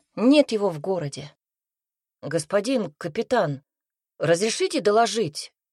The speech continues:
У него еще домик был в Камарге. Там не проверяли?" Лавиния подалась вперед.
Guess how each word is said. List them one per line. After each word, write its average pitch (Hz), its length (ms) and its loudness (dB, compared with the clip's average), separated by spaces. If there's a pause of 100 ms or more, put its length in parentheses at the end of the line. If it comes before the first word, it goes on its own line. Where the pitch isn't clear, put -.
(220)
У 175 120 0
него 220 260 0
еще 254 400 2
домик 226 540 -2
был 147 480 -2
в - 240 -16 (100)
Камарге. 208 680 2 (500)
Там 254 240 2
не 185 60 0
проверяли?" 185 640 -2 (960)
Лавиния 208 500 0
подалась 180 480 -4
вперед. 180 580 -14